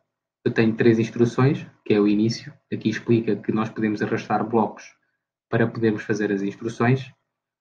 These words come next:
Eh, e aqui tem a indicação de quantas, eh, jogadas, digamos assim, podemos fazer. Se vocês repararem,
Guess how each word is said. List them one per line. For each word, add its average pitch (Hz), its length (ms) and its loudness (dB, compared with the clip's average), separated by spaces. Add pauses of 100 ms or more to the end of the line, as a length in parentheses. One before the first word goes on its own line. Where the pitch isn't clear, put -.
(260)
Eh, 110 320 2
e 120 80 6
aqui 117 240 2
tem 120 200 4
a 117 100 2
indicação 113 600 0
de 113 320 6 (300)
quantas, 117 800 2
eh, 107 520 -6
jogadas, 117 600 4
digamos 107 460 0
assim, 110 400 -2
podemos 107 340 -4
fazer. 98 380 -2 (760)
Se - 80 -20
vocês 131 300 4
repararem, 107 580 4